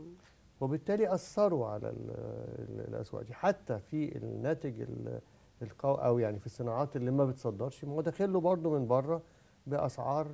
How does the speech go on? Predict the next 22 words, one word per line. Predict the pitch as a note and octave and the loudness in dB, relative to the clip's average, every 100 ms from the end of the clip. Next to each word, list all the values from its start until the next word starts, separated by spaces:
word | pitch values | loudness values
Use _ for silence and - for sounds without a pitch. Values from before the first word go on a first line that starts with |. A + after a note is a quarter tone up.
| D3 | -6
آه، | D3+ D3 D3 D3 D3+ C#3+ | -4 -2 -4 -4 -4 -4
قوية. | - C#3 B2+ - | -4 -6 -2 2
طبعا | F#3 D#3+ D#3 - - _ - | 4 4 2 -2 -14 _ -6
يعني | G#2+ G#2+ | -4 -4
حصل | - D#3+ C3+ C3 A2+ - - - | 0 2 4 4 2 -6 -20 -20
محاولة | - C3 B2+ A#2 A2+ | 0 2 4 2 -4
السيطرة | G2+ - G2+ - C#3+ D#3 D#3 | -6 -4 -4 2 4 6 6
في | - D#3+ | 4 -2
حدود | C#3 D#3+ G3+ C3 - - - | 0 4 4 2 -4 -20 -12
الاتفاقيات | G#2 A#2 - - A#2 B2 C3+ - - - - - | -8 -8 -6 -4 -2 0 0 -4 -20 -20 -16 -8
الدولية، | A2+ A2+ G#2 G#2 C#3+ D#3 - - - - - | 2 4 6 4 2 -2 -16 -20 -20 -20 -12
علشان | - G#2 - A2 | -8 -6 -4 0
برضه | A#2 A#2+ | 2 2
ما | A2 G#2 | 0 -2
نتعرضش، | G2+ G2+ A#2 B2+ A#2 | -2 0 0 0 -4
لأن | G#2+ A2 G#2+ - - - - - | -4 -4 -6 -8 -20 -6 -4 -2
ما | G#2+ | -4
تقدريش | G2+ A#2 G2 C#3 C3+ | -4 -2 2 2 2
إن | C3 | 0
أنت | C#3 | 0
تقفلي | B2 B2 C#3+ C#3 A2+ | -4 -6 -4 -2 -2
أسواقك، | - B2+ E3 | 2 2 2